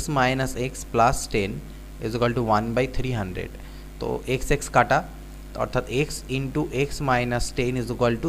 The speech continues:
তিন হাজার। তাহলে এবার x এর ভ্যালু এমন হওয়া উচিত যাতে তিন হাজার আসে। তাহলে সেটা কিভাবে হবে? x এর মান যদি আমি সিক্সটি নিই, তাহলে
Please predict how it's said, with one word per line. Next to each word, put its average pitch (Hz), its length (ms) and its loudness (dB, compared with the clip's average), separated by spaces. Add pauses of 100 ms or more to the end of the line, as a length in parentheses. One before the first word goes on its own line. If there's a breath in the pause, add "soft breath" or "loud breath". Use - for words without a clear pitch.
(160)
তিন 135 140 0 (100)
হাজার। 95 240 0 (720 loud breath)
তাহলে 120 220 4
এবার 156 120 10 (140)
x - 20 -6 (120)
এর 175 140 4
ভ্যালু 156 160 8 (120)
এমন 151 260 4
হওয়া 143 240 6
উচিত 165 220 -2
যাতে 123 160 4 (120)
তিন 135 220 0
হাজার 127 200 4 (100)
আসে। 87 180 -4 (380 loud breath)
তাহলে 110 220 0
সেটা 123 240 2
কিভাবে 131 360 4
হবে? 147 120 6 (160)
x - 20 -8 (120)
এর 127 120 2
মান 123 140 4
যদি 123 160 0
আমি 117 180 -2
সিক্সটি 170 320 0 (100)
নিই, 117 120 0 (360 loud breath)
তাহলে 117 160 0